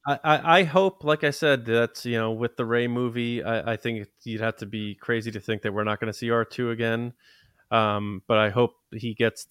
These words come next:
to be the hero again a bit more. Now, he had his moments in the sequel trilogy. We all brought them up. But I think it'd be cool to see R two get the Rise of Skywalker three P O treatment in a future movie, because it's been really fun talking about him in this little twenty-five minute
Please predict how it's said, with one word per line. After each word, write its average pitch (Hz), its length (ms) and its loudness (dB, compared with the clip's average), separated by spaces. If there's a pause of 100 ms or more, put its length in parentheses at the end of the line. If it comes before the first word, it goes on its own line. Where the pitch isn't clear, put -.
to 107 480 0 (160)
be 214 320 -4
the 131 140 -4
hero 107 420 -2
again 107 240 -2
a 104 40 -6
bit 113 160 -4
more. 107 400 -2
Now, 107 180 -2
he 113 140 -6
had 131 120 2
his 123 120 -4
moments 110 280 -4
in 110 60 -10
the 101 40 -10
sequel 110 300 -8
trilogy. 110 380 -6
We 107 240 -6
all 104 160 0
brought 107 240 -2
them 104 140 -4
up. 143 220 2 (440)
But 110 300 2 (140)
I 123 100 0
think 131 180 -2
it'd 113 120 -2
be 113 240 -4
cool 120 320 -4
to - 160 -14
see 107 600 -10 (760)
R 127 180 4
two 120 300 -4 (100)
get 110 200 2 (120)
the 104 440 -8
Rise 120 360 2
of 113 80 -4
Skywalker 110 640 0
three 135 220 -4
P 117 140 -4
O 107 100 0
treatment 101 540 -6
in 110 100 -4
a 98 80 -4
future 101 380 -10
movie, 98 480 -10 (500)
because 104 560 -2
it's 135 160 -2
been 135 140 4
really 135 200 4
fun 127 260 0
talking 127 320 -2
about 127 220 4
him 131 100 0
in 117 60 -2
this 110 200 -6
little 120 180 0
twenty-five 120 560 0
minute 113 260 -2